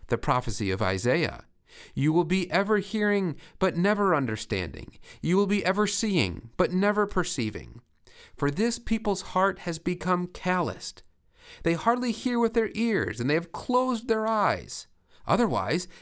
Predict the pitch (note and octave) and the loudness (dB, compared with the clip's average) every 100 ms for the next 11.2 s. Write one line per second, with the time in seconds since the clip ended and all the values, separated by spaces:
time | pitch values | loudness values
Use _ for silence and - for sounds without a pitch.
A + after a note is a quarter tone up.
0 | - G3 A3 G#3+ - - - B3 C4 A3+ | 0 2 2 0 -4 -4 0 2 2 2
1 | - A2+ - E2 D2+ - - A2 - B3 | 2 0 0 -10 -10 -10 -6 -6 -2 0
2 | C4+ A#3+ - C3+ - G2 - - - - | 2 2 2 0 -2 -6 -8 -12 -14 -8
3 | - G#3+ A3+ - - A3+ C4 A#3+ F#3 G#2 | 0 2 2 2 0 2 2 0 0 -2
4 | - G#2 A2+ - A#2 A2+ - - A2+ F#2+ | 2 4 2 2 -2 -2 0 0 2 0
5 | - - - - A#2 G3+ F3+ G2 F#2 - | -2 -12 -12 -2 2 2 2 0 -4 -8
6 | _ - C3+ A#3 C4+ G3 - B2+ - _ | _ -6 -2 0 0 -2 -4 -10 -20 _
7 | _ _ _ - - - D3+ - - - | _ _ _ -20 -10 0 0 0 -10 -20
8 | - _ - A#2 A2+ D3 F#3+ A#3 G#3 G3 | -20 _ -16 -6 0 0 2 2 4 2
9 | D3 A#2+ E3+ F#3+ - F#2+ G#2+ - - - | 2 2 2 2 2 0 0 -8 -10 -6
10 | A2+ D3 C3+ C3+ - C3 D3+ - A3 A#3 | -4 2 2 0 -6 0 0 2 -2 -2
11 | - | -6